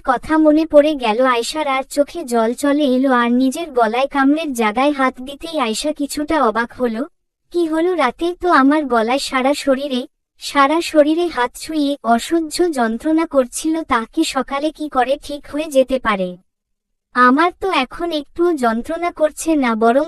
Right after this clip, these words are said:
ঘুমটা ভালো হওয়ায় শরীরটা ভালো লাগছে।" আয়েশা বিছানা থেকে নামতেই মনে পড়ল কালকে কাজ ফুটেছিল আয়েশার, আর ও ওষুধও লাগায়নি, তাই আয়েশা এক চোখ একটু বেশি চেপে বন্ধ করল, আর আরেক চোখ অল্প বন্ধ করে আস্তে করে পাটা মাটিতে রাখল, আর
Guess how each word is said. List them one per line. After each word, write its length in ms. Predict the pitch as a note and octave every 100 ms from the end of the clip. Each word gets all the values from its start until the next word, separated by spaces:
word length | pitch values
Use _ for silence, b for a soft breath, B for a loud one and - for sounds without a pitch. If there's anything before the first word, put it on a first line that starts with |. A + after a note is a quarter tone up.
| D#4
ঘুমটা 460 | C4 C4+ D#4 E4
ভালো 320 | C#4 B3 B3+
হওয়ায় 320 | C#4+ C#4 C4+ D4
শরীরটা 560 | D4 C4+ D4 D#4 D#4
ভালো 300 | C4+ B3 A#3+
লাগছে।" 600 | B3 G#3+ G#3 - G#3+ F3+ - _ _ _ _ _ _ _ _
আয়েশা 500 | A#3+ B3 C4 - G4
বিছানা 500 | D#4 D4 - E4+ F4+
থেকে 340 | - E4+ F4+
নামতেই 460 | D#4 A3 A#3 D#4 F4
মনে 280 | D#4+ D#4 E4
পড়ল 360 | D4+ C4+ D4
কালকে 420 | D4+ C4 A#3 E4
কাজ 320 | D#4 B3+ A#3+ -
ফুটেছিল 500 | D4 D4 D4+ F4 E4+
আয়েশার, 500 | B3+ G#3+ - D#4 D4
আর 200 | B3 A#3+
ও 160 | B3
ওষুধও 500 | A#3+ - F4 E4+ D4+
লাগায়নি, 540 | C4+ G#3+ A#3 C#4 D#4+ E4+
তাই 240 | C#4 B3+
আয়েশা 340 | A#3+ B3 -
এক 180 | D4+ C4 -
চোখ 280 | D#4 D4+ D4+
একটু 280 | D4 E4+
বেশি 340 | C4+ A#3+ - F4
চেপে 320 | D#4 D4+ E4+
বন্ধ 400 | C4+ A3+ A3+ D4
করল, 340 | D4+ D#4 D#4
আর 200 | D4+ B3+
আরেক 320 | A3+ G#3+ D4 -
চোখ 300 | D4+ C#4+ C4
অল্প 260 | B3 B3+
বন্ধ 420 | E4 C4 A#3 B3
করে 340 | D4+ D4+ C#4+ D#4
আস্তে 320 | C#4 - D#4+
করে 280 | C#4 B3 C#4+
পাটা 360 | C#4 B3+ C#4+
মাটিতে 460 | C4+ A3 - D4 F4
রাখল, 360 | C4+ G#3+ - D#4+
আর 240 | D4+ C4+